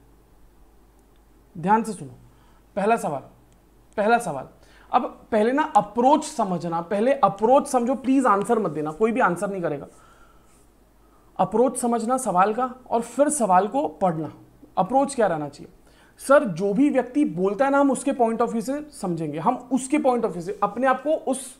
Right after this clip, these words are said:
व्यक्ति की जगह पे रख देंगे। जो भी व्यक्ति बोल रहा है या जो भी व्यक्ति introduce कर रहा है,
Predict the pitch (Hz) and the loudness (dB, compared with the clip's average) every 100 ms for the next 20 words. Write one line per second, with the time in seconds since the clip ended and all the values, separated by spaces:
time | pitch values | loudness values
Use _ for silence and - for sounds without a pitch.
0 | _ - 180 208 - 240 214 196 185 185 | _ 0 2 2 -2 -2 2 4 4 2
1 | 135 - - - - - - 175 269 294 | -4 -8 -16 -20 -20 -14 -4 0 4 6
2 | 277 - 294 180 208 277 262 190 160 156 | 4 4 0 2 4 4 6 2 2 -2
3 | 143 151 214 220 240 262 247 - 277 277 | -4 2 2 2 0 2 0 0 -4 0
4 | 220 220 214 269 302 302 208 165 151 135 | 0 2 2 6 6 6 0 2 -2 -4
5 | 135 | -10